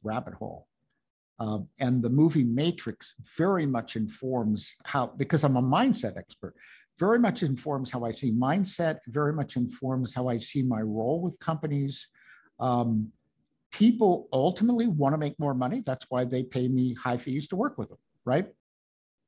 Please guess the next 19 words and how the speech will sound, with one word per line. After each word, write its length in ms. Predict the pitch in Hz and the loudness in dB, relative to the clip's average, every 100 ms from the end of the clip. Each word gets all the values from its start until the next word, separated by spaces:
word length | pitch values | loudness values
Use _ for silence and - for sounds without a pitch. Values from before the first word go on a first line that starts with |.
| - | 2
But 220 | 175 170 | 4 4
in 140 | 165 | 2
the 60 | 156 | 0
process, 640 | - 220 285 294 147 127 - | 0 2 2 2 0 0 0
they're 180 | 143 | 0
choosing 480 | 139 - 226 202 185 | 0 0 0 0 -2
to 80 | 156 | -4
work 320 | 151 147 147 | -4 -6 -4
with 200 | 127 - | -4 0
me 500 | 143 190 247 160 139 - | 2 6 6 6 2 0
because 300 | 147 156 143 | 0 0 0
they 140 | 175 | 0
wanna 280 | 196 165 - - | 2 0 -2 -2
unlock 760 | 160 156 139 135 165 247 - - _ _ _ | 0 2 2 2 2 2 -4 -20 _ _ _
some 260 | - 147 | -4 -2
things 400 | 127 156 156 139 | 0 0 0 0
inside 540 | 131 123 - 151 214 180 | 0 -2 -2 0 0 0
of 160 | 117 | -2
them. 320 | 110 117 143 | -2 -2 -2